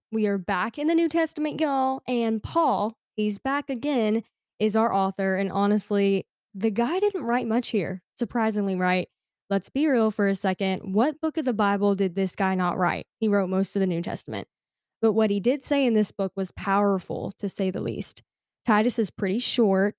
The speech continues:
coming in at just three chapters, so you could literally read this in a day or less. So our guy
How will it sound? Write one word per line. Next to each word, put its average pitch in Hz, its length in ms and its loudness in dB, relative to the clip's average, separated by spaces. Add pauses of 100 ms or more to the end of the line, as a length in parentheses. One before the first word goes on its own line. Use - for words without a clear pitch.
coming 202 360 2
in 196 80 4
at 190 100 0
just 190 240 0
three 190 280 0
chapters, 185 720 -2
so - 120 0
you 240 140 2
could 269 140 0
literally 247 400 4
read 202 240 2
this 202 220 2
in 196 80 2
a 190 80 2
day 180 220 2
or 180 120 2
less. 185 420 -2 (440)
So 226 260 6
our 226 120 4
guy 285 200 0